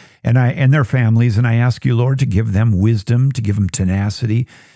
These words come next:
to give them a sense of love, uh, and to give them a sense of purpose, uh, in the world right now. And that,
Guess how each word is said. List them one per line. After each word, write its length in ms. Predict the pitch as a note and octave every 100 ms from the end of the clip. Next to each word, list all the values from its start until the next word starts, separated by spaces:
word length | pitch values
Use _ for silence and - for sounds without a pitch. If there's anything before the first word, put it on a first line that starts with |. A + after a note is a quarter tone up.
| _
to 120 | - B2
give 320 | B2 D#3+ B2+
them 360 | C#3+ C#3 B2+ -
a 100 | -
sense 380 | G2+ D#3+ D#3 -
of 220 | B2 G2+ _ -
love, 840 | C3 A#2+ C#3+ D#3 C#3+ A2 F#2 E2+
uh, 240 | G#2 G2+
and 120 | - G#2+
to 60 |
give 200 | A2 C3+
them 180 | C3 C3+
a 60 | A#2
sense 340 | - A2+ -
of 120 | A2 -
purpose, 800 | - - D#3+ F3 - D#2+ D#2 - - _ _ _ _ -
uh, 340 | F2 F2+ F#2
in 140 | D3 A#2+
the 80 |
world 380 | B2 C#3 C#3 A#2
right 240 | F#2+ G#2+ G#2
now. 380 | A2 F#2 F2 D#2+ - _ _
And 140 | - F#2
that, 140 | A2+